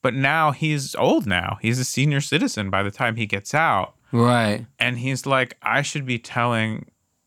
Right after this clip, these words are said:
Speaker 1: senior citizens that cannabis is great for a lot of the problems that you get as you get older, and no one's talking to them."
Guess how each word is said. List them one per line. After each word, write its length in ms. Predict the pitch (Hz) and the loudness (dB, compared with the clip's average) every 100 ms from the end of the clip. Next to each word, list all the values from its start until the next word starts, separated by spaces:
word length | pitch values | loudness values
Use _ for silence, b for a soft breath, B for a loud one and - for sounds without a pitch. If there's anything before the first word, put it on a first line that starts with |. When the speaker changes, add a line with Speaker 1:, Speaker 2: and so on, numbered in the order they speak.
| _ | _
Speaker 1:
senior 480 | - - - 127 120 | -12 -6 0 2 2
citizens 1040 | 107 - 170 233 - 92 - 107 - - - _ _ _ _ _ _ _ - | -2 0 2 2 0 -8 -12 -14 -16 -18 -20 _ _ _ _ _ _ _ -6
that 440 | 117 104 98 98 _ - | 0 2 2 -2 _ -6
cannabis 840 | 110 107 104 104 101 98 - - 113 | 0 0 2 0 0 -2 -8 -10 -4
is 560 | 104 101 98 101 - - - | -4 -4 -6 -8 -12 -14 -2
great 340 | 113 113 - _ - | 2 2 -2 _ -20
for 760 | - 117 107 107 107 101 - - | -12 -6 -2 2 2 2 0 0
a 100 | 104 | 0
lot 420 | 101 95 95 98 | 0 0 2 2
of 140 | 101 110 | 0 -2
the 80 | 104 | -4
problems 440 | 107 139 139 113 | 0 0 0 -2
that 140 | 110 | -2
you 140 | 104 107 | -2 0
get 300 | 107 110 - | 0 0 -2
as 180 | 110 110 | -8 -4
you 80 | 110 | -2
get 180 | 107 | -2
older, 540 | - 147 208 113 113 - | 2 2 4 4 2 2
and 260 | 113 117 117 | 0 0 2
no 120 | 117 | 2
one's 260 | 123 123 - | 2 0 0
talking 360 | 165 190 - | 0 0 -2
to 140 | 101 98 | -10 -8
them." 280 | 92 92 | -8 -10